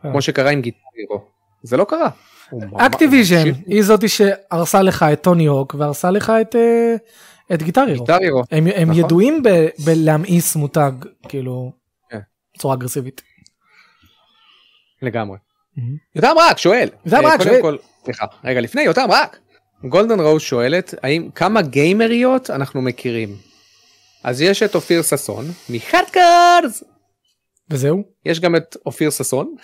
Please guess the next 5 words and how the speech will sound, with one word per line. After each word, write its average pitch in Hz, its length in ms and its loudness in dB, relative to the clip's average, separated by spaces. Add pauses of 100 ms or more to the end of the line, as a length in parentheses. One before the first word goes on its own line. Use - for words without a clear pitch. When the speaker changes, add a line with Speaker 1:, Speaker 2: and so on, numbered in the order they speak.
(600)
Speaker 2:
<laughs> - 1600 -8
יש 160 280 0
את 190 260 -2
שרית, 135 600 -2
נכון? 151 500 -4